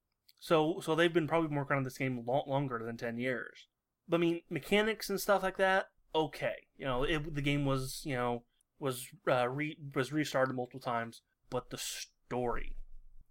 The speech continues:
that should have been, been the thing that was locked down. And it wasn't. Or at least it was cut out. Some parts were cut out for unknown reasons.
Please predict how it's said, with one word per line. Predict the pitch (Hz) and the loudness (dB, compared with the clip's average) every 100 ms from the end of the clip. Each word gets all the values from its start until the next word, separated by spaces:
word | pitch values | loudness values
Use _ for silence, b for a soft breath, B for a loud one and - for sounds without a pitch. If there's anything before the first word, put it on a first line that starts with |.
| _ | _
that | 156 165 | 8 8
should | - 156 | 6 -2
have | 147 | -2
been, | 143 143 147 | 2 2 2
been | 147 | -2
the | 135 | -2
thing | 135 131 | -2 -2
that | 131 | -2
was | 113 - | -6 -8
locked | 117 117 123 - - - | -2 0 0 -4 -20 -12
down. | 123 110 113 - - - - - _ - | -8 -6 -6 -8 -10 -20 -20 -20 _ -8
And | 175 | -2
it | 180 | 2
wasn't. | 247 214 - - - - - - _ _ - | 0 -2 -10 -16 -14 -14 -18 -20 _ _ 0
Or | 175 | 6
at | 175 | 6
least | 170 185 | 6 2
it | |
was | 160 | 0
cut | - 156 | 0 0
out. | 143 117 - - - - | 0 0 -4 -8 -14 -20
Some | - 151 | -6 0
parts | 147 143 | 0 0
were | 147 | -2
cut | - 135 | -4 -4
out | 123 117 - - _ _ - | -2 -6 -10 -20 _ _ 0
for | 160 156 156 _ _ _ - | 4 4 2 _ _ _ -2
unknown | 165 151 135 | 0 2 0
reasons. | 127 123 117 - - - | 0 -6 -8 -14 -18 -20